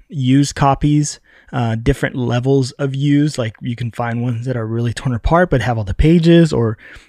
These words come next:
ones that are, like, brand new and, and, um,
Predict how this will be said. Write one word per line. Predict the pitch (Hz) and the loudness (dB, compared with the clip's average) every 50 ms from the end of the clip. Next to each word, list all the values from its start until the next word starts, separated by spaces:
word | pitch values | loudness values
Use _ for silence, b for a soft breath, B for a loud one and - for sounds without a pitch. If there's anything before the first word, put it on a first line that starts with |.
| B B - | B B -4
ones | 143 135 135 127 127 | -2 0 0 2 2
that | 135 123 | 0 0
are, | 123 120 | 0 -2
like, | 117 117 117 117 | -2 -4 -6 -6
brand | 113 131 117 117 117 113 | -6 -6 -6 -4 -4 -2
new | 117 120 131 143 156 170 - - | -2 0 0 0 0 0 -2 -2
and, | 156 127 110 110 110 - | -2 -2 -2 -2 -4 -6
and, | - 143 120 110 104 107 | -6 -6 -6 -6 -6 -6
um, | 110 107 104 - - - | -8 -8 -8 -10 -10 -14